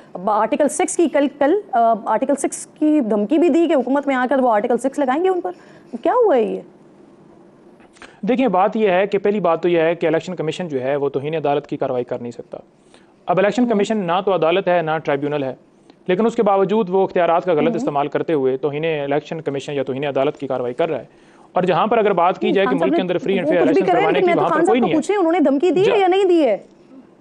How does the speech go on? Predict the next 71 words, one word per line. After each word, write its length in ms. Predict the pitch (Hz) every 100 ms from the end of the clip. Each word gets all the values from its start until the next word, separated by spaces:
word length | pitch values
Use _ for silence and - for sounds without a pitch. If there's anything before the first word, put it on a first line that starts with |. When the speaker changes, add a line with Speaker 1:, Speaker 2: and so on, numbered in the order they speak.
| _ _ _ - _ - - - 208
Speaker 2:
देखिए, 200 | 254 262
धमकी 340 | 175 196 247
की 100 | 240
जो 100 | 226
बात 240 | 180 180 175
ये 60 |
की 160 | 180 208
गई 140 | 185
है 160 | 151 139
ना, 80 | 170
ये 160 | 170
बड़ी 440 | 160 165 185 180 165
गलत 440 | 147 131 143 180 170
न्यूज़ 460 | 180 165 139 160 175
चलाई 220 | 165 165
गई 120 | 170
है 160 | 165 175
और 240 | 233 160
इसके 180 | 165 180
ऊपर 140 | 170 160
मैं 140 | 156
बड़ा 140 | 156
वाज़ेह 260 | 143 139 156
कहना 220 | 151 156
चाहता 280 | 151 143 151
हूँ 120 | 160
कि 120 | 156
खान 140 | 151 151
Speaker 1:
हम्म। 80 | 233
Speaker 2:
साहब 260 | 160 151 180
पहले 220 | 190 208
भी 160 | 147
जब 160 | 147 151
जेआईटी 360 | 156 170 175 190
के 80 |
सामने 260 | 170 170 165
पेश 220 | 165 160
हुए 120 | 165
थे 120 | 165 190
तो 80 |
उस 180 | - 233
वक्त 120 | 262 214
भी 60 |
इसी 160 | 208 214
तरह 160 | 190
की 100 | 175
खबर 200 | 170 160
चलाई 240 | 156 139 120
थी 180 | - - - - - -
और 80 | 185
ये 100 | 233
कहा 200 | 208 190
था 120 | 226
कि 100 | 226
इमरान 240 | 208 190 175
खान 140 | 190
साहब 180 | 196 190
ने 80 | 175
धमकियाँ 360 | 147 151 202
दी 60 | 214
Speaker 1:
हम्म। 100 | 120
Speaker 2:
हैं। 80 | 120
खान 140 | 165
साहब 200 | 180 202
ने 60 | 190
उस 120 | 196
वक्त 120 | 202
भी 80 | 190
ये 100 | 160
कहा 200 | 143 127
था 260 | 131 180